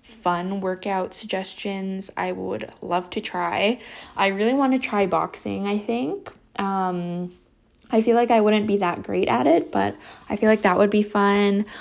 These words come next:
Also, like, a sport I feel like would be really interesting to pick up. I really had an interest in tennis, uh, but it's not really a winter sport, so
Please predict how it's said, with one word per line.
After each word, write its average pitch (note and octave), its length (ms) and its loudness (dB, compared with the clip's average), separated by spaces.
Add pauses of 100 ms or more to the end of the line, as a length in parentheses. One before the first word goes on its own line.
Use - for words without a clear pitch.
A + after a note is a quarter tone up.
(160)
Also, G#3+ 260 4
like, B3+ 260 4
a G#3+ 100 2
sport F3 680 0
I B3+ 140 2
feel B3+ 220 0
like C4 160 2
would C4 100 0
be C4 240 0
really B3+ 280 2
interesting B3+ 640 0
to B3+ 120 -4
pick A3+ 300 -4
up. A3 340 0 (380)
I G#3 380 4
really G#3 400 2
had F#3+ 600 0
an G3 140 -6
interest F#3+ 460 -8
in G3 260 -6
tennis, F#3+ 720 -6 (260)
uh, F#3+ 340 -2
but A3 140 -2
it's G#3+ 100 -8
not C#4+ 140 -2
really E4+ 200 2
a C4+ 60 4
winter G#3+ 240 2
sport, G#3+ 460 -2
so F#3+ 360 0